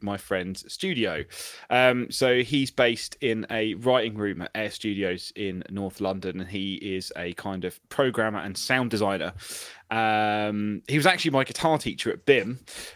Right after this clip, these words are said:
and, um, he's done a bunch of other stuff. But he got really into modular synths about two or three years ago. Um, and yeah, we were just sort of around his, and he's sort of been teaching me the, the sort of basics of modular synthesis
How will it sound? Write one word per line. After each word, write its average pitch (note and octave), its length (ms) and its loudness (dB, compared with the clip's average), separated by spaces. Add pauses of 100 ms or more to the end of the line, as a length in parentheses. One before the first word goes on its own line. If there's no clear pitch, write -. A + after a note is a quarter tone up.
(140)
and, B2 440 2
um, A#2 420 4
he's A#2 140 -6
done B2 140 0
a A2+ 40 -2
bunch A2+ 160 -2
of A#2+ 60 2
other A2 80 0
stuff. A2 240 -2
But B2 80 0
he C3 60 0
got B2 200 0
really C#3+ 240 6
into B2+ 180 -2
modular B2 340 2
synths A2 380 -2
about G#2 440 0
two C#3 180 -2
or C#3 60 0
three C#3 240 -4
years C#3 240 -2
ago. D3+ 260 0 (520)
Um, A2+ 600 2 (280)
and B2+ 640 4 (200)
yeah, G#3 140 10
we D#3+ 140 10
were E3+ 60 4
just - 340 -2
sort C3 180 4
of - 60 4
around C3+ 160 6
his, B2+ 240 6
and A2+ 100 -2
he's B2+ 160 4
sort A2+ 160 2
of A2 60 -4
been A2+ 100 -2
teaching A2+ 340 -2
me G#2+ 140 0
the, G2+ 260 -8 (120)
the A2 100 -2
sort G#2 280 -2
of - 120 -18
basics A2 460 -2
of G2 280 -4
modular A2 400 -2
synthesis A2+ 720 -4